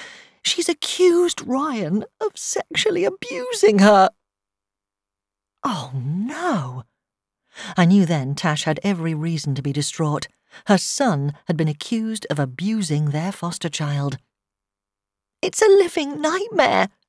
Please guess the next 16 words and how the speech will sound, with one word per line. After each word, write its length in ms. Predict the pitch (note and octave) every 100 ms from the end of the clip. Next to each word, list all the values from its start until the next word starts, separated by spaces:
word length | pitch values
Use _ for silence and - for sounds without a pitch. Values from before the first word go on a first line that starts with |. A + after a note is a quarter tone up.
| -
Tash 260 | F3+ D#3+
said. 260 | - E3 D#3 _ _ _ - - D#4+
"We've 200 | G#4 -
had 80 | G4
the 160 | -
police 400 | B3+ C#4 A4 G#4 -
here 340 | G4 G4 G4+ A4
and—" 560 | G3+ B3 F#4 F#4+ E4+ - _ _ _ _ _ -
She 160 | -
dissolved 520 | F#3+ F#3+ F#3+ F3+ E3 -
into 220 | E3+ F3+
tears 400 | - F#3+ D3 C#3
again. 480 | C#3+ E3 D#3 C#3 C3+ _ _ _ _ _ _ _
"Take 320 | - B3+ B3 -
your 120 | -
time," 540 | - G3+ F3 D3+ D3